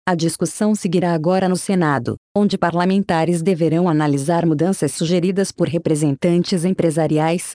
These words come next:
pesquisadores e municípios. Entidades críticas ao projeto defendem inclusão de regras mais rígidas para a industrialização local, proteção ambiental,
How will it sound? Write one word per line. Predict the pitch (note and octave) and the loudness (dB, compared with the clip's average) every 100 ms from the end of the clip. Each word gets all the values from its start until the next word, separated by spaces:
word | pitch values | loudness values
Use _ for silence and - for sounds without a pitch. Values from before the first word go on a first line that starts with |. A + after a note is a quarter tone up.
| _ - | _ -2
pesquisadores | G#3 - G3+ F3 F3+ D#3 F#3+ E3+ | -2 0 -2 0 0 0 0 2
e | F#3+ | 2
municípios. | F#3+ F#3 - C#3 - A#2 - - _ _ - | 2 0 -2 -2 -2 -6 -8 -14 _ _ -2
Entidades | F3 - D#3+ F3+ F#3 D#3+ - | -2 0 0 0 0 -2 -2
críticas | F#3+ F3+ - F#3 F3 | -2 -2 -2 -2 0
ao | F3+ | 0
projeto | - A3 E3 E3 G#3+ | 0 0 2 2 2
defendem | G3 G3 - F3+ F3+ F3 | 0 -2 0 2 2 2
inclusão | D#3+ D#3 C#3+ D#3 | 2 0 0 0
de | E3 | 0
regras | G#3 F3 G3 G3 E3+ | 0 0 0 0 0
mais | E3 G3+ - | 0 -2 -4
rígidas | D3 G#3 F3+ D#3 E3+ - | 0 0 0 0 -2 0
para | G3 | 0
a | G#3 | 2
industrialização | F#3+ G3 A#3+ G#3+ F#3+ F#3+ D3+ - G3 | 0 0 0 0 2 0 -2 -2 0
local, | F#3+ - C#3 B2 - _ | 0 0 -2 -2 -6 _
proteção | - B3 E3+ - G3 | -2 0 -2 -2 0
ambiental, | F#3+ F3+ F#3 F#3+ E3 E3 | 0 2 0 0 0 0